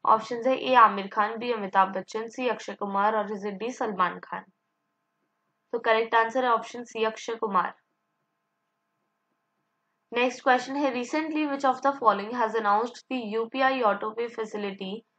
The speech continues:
on their platform for mutual fund transactions? ऑप्शंस है, A इंडिया इन्फोलाइन, B एंजल ब्रोकिंग, C फ़ाइव पैसा डॉट कॉम, और is it D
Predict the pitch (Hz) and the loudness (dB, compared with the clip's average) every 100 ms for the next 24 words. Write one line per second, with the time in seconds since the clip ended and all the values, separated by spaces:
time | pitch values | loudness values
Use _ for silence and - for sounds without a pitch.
0 | _ _ - 226 226 240 - _ _ _ | _ _ 2 4 4 0 -4 _ _ _
1 | _ 233 220 214 - 254 262 320 320 _ | _ 8 8 8 4 0 0 -2 -8 _
2 | _ _ 220 214 240 233 220 226 226 247 | _ _ 4 6 6 0 -2 -2 -2 -2
3 | 277 330 _ _ - 202 208 311 - _ | -2 -6 _ _ 2 4 4 -4 -16 _
4 | - 214 196 185 175 - - - _ _ | 2 4 4 2 -2 -6 -16 -20 _ _
5 | _ _ _ _ _ _ _ _ _ _ | _ _ _ _ _ _ _ _ _ _
6 | _ 214 214 240 220 277 277 247 262 262 | _ 2 2 -4 0 0 0 -2 -2 -2
7 | 202 208 202 196 214 208 240 214 233 294 | -2 -2 -2 -4 0 0 0 -6 -6 -6
8 | - _ _ 220 214 196 220 208 208 214 | -10 _ _ -2 0 0 0 0 -2 -2
9 | 240 254 247 262 - 196 226 - 226 220 | -4 -6 -6 -6 0 2 2 -2 -6 -2
10 | 202 190 - 208 214 - _ _ _ _ | -2 -2 -4 -4 -6 -14 _ _ _ _
11 | - 208 208 214 208 208 | -2 0 2 0 0 -2